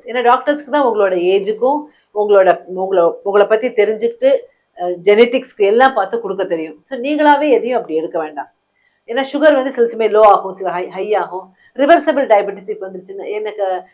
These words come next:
எனக்கு தெரிஞ்ச ஒரு அம்மாவுக்கு வந்து ஐம்பத்தஞ்சு வயசுல she had diabetes. ஆனா அவங்க மெடிசனே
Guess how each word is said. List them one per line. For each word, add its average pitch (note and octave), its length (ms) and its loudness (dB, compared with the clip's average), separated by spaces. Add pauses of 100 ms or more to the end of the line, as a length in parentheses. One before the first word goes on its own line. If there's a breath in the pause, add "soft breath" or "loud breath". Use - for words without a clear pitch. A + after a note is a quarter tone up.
எனக்கு C4 280 0
தெரிஞ்ச C4 200 2
ஒரு A3+ 120 4
அம்மாவுக்கு A3 360 0
வந்து A3+ 140 0
ஐம்பத்தஞ்சு G3+ 520 0
வயசுல G#3 340 -2
she F#3 80 -4
had F3 180 -4
diabetes. F3+ 520 -6 (200 soft breath)
ஆனா C#4+ 200 0
அவங்க G#3+ 260 2
மெடிசனே B3+ 360 0